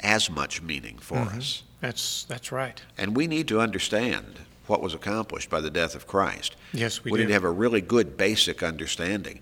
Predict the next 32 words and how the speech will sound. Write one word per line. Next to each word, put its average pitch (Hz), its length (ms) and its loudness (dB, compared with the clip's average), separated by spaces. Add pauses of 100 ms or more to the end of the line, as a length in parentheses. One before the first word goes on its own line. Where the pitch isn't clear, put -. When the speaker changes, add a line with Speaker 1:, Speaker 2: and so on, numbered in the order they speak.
(100)
Speaker 2:
Mm-hmm. 139 200 0
Speaker 1:
Now, 120 260 8 (240)
we 147 140 6
live 135 220 6
in 113 80 4
a 101 40 2
really 107 280 6
fast-paced 98 720 2
culture, - 460 0 (420)
Speaker 2:
Mm-hmm. 104 160 -8 (220)
Speaker 1:
uh, - 40 -4 (120)
today. 101 480 4
And 95 160 -2
again, 98 260 2
we 107 140 2
like 92 400 4 (240)
quick - 400 4 (1300)
information. 113 880 4
We 104 140 4
like 87 300 4
quick - 320 2
results. 110 760 6
We 87 140 -2
have 95 220 2
that, 95 200 4
as 87 140 -2
we've 95 140 0
talked 101 320 6
about, 95 300 4
that 87 220 -2
microwave 98 680 4
mentality. 110 800 2